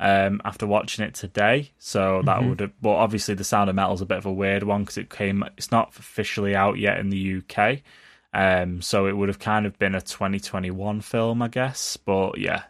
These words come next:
Speaker 1: no, brutal film, so good. Um, those two both kind of up there for me. Um, so they kind of sit half and half. So I'm being a bit cheeky, really, and putting two,
Speaker 2: <laughs>
Speaker 1: an extra one
Speaker 2: That's
Speaker 1: in,
Speaker 2: all
Speaker 1: but
Speaker 2: right.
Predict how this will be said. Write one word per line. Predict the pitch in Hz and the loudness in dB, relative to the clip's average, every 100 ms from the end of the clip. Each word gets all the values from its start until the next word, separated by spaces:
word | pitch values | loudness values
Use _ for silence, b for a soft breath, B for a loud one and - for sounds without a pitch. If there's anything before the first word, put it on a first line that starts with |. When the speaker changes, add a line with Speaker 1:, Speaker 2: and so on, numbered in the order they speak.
| - | -6
Speaker 1:
no, | 95 90 | -4 -4
brutal | - 98 90 92 | -2 -4 -4 -6
film, | - 95 95 | -2 -2 -2
so | 95 104 95 | -2 -2 -2
good. | 90 92 90 b b b - | -2 -4 -6 b b b -6
Um, | 95 98 | -2 2
those | 104 98 | 2 2
two | - 101 92 | 0 -4 -4
both | - 90 92 - | 0 0 0 -4
kind | 92 90 90 | -6 -4 -4
of | 85 - | -8 -8
up | - - - | -8 -8 -2
there | 92 90 90 | 0 0 -2
for | - | -8
me. | 92 90 92 - _ | -8 -6 -8 -12 _
Um, | 104 101 101 | -4 -2 -4
so | - | -4
they | 95 92 | -4 -4
kind | 95 90 | -4 -4
of | 87 | -6
sit | - 92 | -6 -6
half | - 87 - | -6 -8 -8
and | 92 | -10
half. | 90 85 85 - | -8 -8 -8 -8
So | 90 85 - | -8 -8 -10
I'm | 107 | -8
being | 90 98 90 | 0 2 2
a | |
bit | 90 - | 0 -2
cheeky, | - 92 87 92 | -4 -6 -6 -8
really, | 85 85 87 87 90 | -4 -2 -2 -2 -4
and | 87 | -4
putting | 90 90 95 | -6 -4 0
two, | 101 101 | 0 4
Speaker 2:
<laughs> | 123 123 113 120 123 - - | 2 4 2 0 -2 -8 0
Speaker 1:
an | |
extra | 110 113 - | 0 0 -2
one | 104 95 | 2 4
Speaker 2:
That's | 95 87 | 4 4
Speaker 1:
in, | 104 | 4
Speaker 2:
all | |
Speaker 1:
but | 101 | 4
Speaker 2:
right. | 92 101 | 4 2